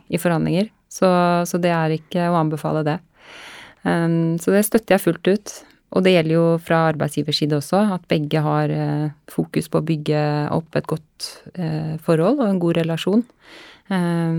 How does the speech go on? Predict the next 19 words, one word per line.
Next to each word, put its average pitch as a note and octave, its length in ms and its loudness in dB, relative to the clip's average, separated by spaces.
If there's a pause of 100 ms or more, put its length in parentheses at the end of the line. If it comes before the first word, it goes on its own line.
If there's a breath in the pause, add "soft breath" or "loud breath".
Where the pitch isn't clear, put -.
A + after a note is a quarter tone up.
og F3 100 -4
skape E3+ 320 -2
tillit D#3 300 -2
til D#3+ 80 0
hverandre, D#3+ 480 0
og G#3 80 2
da E3+ 140 0 (100)
tror - 180 -4
jeg E3 60 -2
det - 80 -2
er E3 80 0
mye D#3+ 320 0
lettere C#3+ 320 -4
å D3 160 0
lykkes D#3+ 400 -6
også D3 240 -4
i D3+ 80 0
lokale D3 320 -4
forhandlinger. - 480 -6